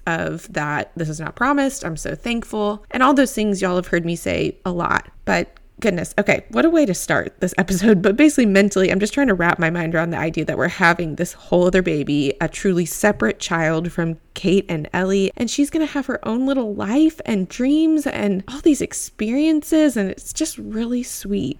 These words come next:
But so I also, <laughs> it's silly. It's so silly, y'all. But so in my life, in, in my life married to Christopher at least, I have gone back and forth between renting and buying houses. I guess I probably should, like, describe this. So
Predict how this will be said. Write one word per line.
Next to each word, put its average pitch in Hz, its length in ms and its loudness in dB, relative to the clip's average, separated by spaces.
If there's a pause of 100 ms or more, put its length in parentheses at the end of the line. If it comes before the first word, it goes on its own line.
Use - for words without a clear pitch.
(120)
But 285 160 -2
so 277 220 -2
I 254 180 -2
also, 269 640 0
<laughs> - 40 -8
it's 247 180 0
silly. 190 640 -2
It's - 140 -8
so 190 160 -2
silly, 180 340 -2
y'all. 160 340 -6
But 247 160 -2
so 277 300 2
in 330 400 2 (260)
my 208 180 2
life, - 480 0
in, 175 220 0
in 180 120 -2
my 190 120 6
life 196 260 2
married 202 220 2
to 180 80 -2
Christopher - 320 -4
at 139 160 -2
least, 147 260 -4 (500)
I 214 120 2
have 302 180 2
gone 196 240 2
back 175 240 -2
and 233 140 -2
forth 160 300 -4
between 175 360 -2
renting 220 760 -2
and 175 140 2
buying 160 280 2
houses. - 640 -6 (140)
I - 60 2
guess 240 260 4
I 196 100 4
probably 202 280 2
should, 175 180 -2
like, - 240 -6
describe - 400 0
this. - 160 -8
So 190 300 4